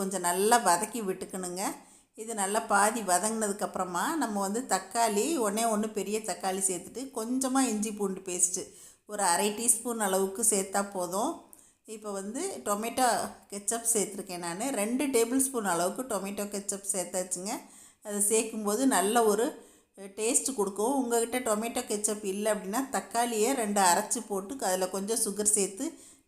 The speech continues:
நல்லா வதக்கி விட்டுருங்க. இப்போ கேரட், பீன்ஸும் சேர்த்தாச்சு. இப்போ சேர்த்துட்டு நல்லா வதக்கியாச்சுங்க. இப்போ இந்த கேரட், பீன்ஸ் நல்லா வேகணும். கொஞ்சம் மூடி போட்டுடலாம். இப்போ கொஞ்ச நேரம் மூடி போட்டு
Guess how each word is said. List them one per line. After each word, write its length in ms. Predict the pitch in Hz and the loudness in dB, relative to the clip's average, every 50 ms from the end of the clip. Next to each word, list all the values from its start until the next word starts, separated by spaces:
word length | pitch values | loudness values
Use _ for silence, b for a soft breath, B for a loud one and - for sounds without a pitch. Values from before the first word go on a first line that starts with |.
| _ 196 | _ -14
நல்லா 180 | 185 185 190 220 208 190 | -10 -4 -2 0 2 2
வதக்கி 300 | 175 175 208 202 220 214 190 | 2 0 0 -4 -4 -4 -4
விட்டுருங்க. 320 | 185 190 190 175 185 226 269 269 | -4 -4 -6 -6 -4 -4 -4 -4
இப்போ 140 | - 190 185 - - | -4 -6 -8 -4 0
கேரட், 340 | 196 208 220 247 262 254 220 202 208 | 2 4 4 4 2 0 -2 -2 0
பீன்ஸும் 480 | 214 214 220 220 208 - 247 269 302 285 - | 0 0 2 2 2 2 4 2 2 4 4
சேர்த்தாச்சு. 640 | 226 190 190 190 - 196 185 180 180 - - 185 196 247 330 - B B B B B B B _ 208 220 | 2 2 0 0 0 0 0 0 0 -2 -2 0 0 -2 -2 -6 B B B B B B B _ -12 -8
இப்போ 140 | 208 214 208 - - | -6 0 4 4 4
சேர்த்துட்டு 440 | 214 220 220 220 - 208 - 208 226 262 262 208 | 4 4 2 0 -4 -6 -4 -4 -4 -2 0 0
நல்லா 280 | 175 175 190 214 240 254 214 202 | 0 2 2 4 4 4 4 4
வதக்கியாச்சுங்க. 800 | 175 175 202 202 - 247 220 202 190 196 - - 196 175 175 185 208 240 339 - B B B B B B - 240 | 4 4 2 -2 -2 -2 0 0 0 0 0 -2 -2 -2 -2 0 2 2 0 0 B B B B B B -16 -16
இப்போ 120 | 226 - 226 220 | -10 -8 -6 -6
இந்த 120 | 214 202 202 208 208 | -4 -6 -4 -2 2
கேரட், 300 | 208 220 247 254 240 214 208 | 2 2 2 2 0 -2 -2
பீன்ஸ் 260 | 233 233 285 - - 277 254 | 2 4 6 6 6 6 4
நல்லா 240 | 190 180 202 240 240 202 175 180 | 4 4 4 4 4 4 4 0
வேகணும். 500 | 185 202 220 - 226 196 185 185 226 302 302 - | 0 0 0 0 -2 -2 0 0 0 -2 -2 -2
கொஞ்சம் 260 | 247 220 202 202 190 196 202 | -4 -4 -2 -4 -4 -2 -2
மூடி 180 | 220 220 214 208 208 | 0 0 0 -2 0
போட்டுடலாம். 520 | 196 185 185 - 185 180 175 185 202 269 339 - - - _ _ _ _ _ _ _ _ _ _ _ _ _ _ _ _ _ 233 | 0 0 0 0 -2 0 2 2 2 2 0 -4 -10 -18 _ _ _ _ _ _ _ _ _ _ _ _ _ _ _ _ _ -20
இப்போ 160 | 208 214 220 214 214 - | -12 -8 -8 -8 -4 -4
கொஞ்ச 160 | 190 190 196 214 208 | -4 -2 -2 0 2
நேரம் 240 | 202 208 226 233 226 | 2 4 4 2 2
மூடி 180 | 220 226 220 226 220 - | 2 0 0 -2 -2 -2
போட்டு 240 | 208 202 208 - | -2 -2 -2 -2